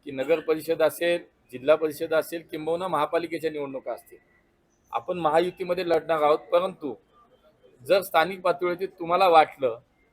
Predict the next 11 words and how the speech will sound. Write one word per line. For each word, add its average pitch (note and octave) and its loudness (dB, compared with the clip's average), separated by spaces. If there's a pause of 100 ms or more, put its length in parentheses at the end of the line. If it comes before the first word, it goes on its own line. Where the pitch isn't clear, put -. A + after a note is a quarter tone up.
(380)
तिथे F#3 -6
स्वतंत्र F#3 -6
काही F3 0
निर्णय E3+ -4
घ्यायचा C#3+ 0
आहे, A2+ -2 (680)
तर F3 -2
ते F3+ 0
घेण्याची E3 -4 (120)
आम्हाला D#3 0
सुद्धा E3+ -2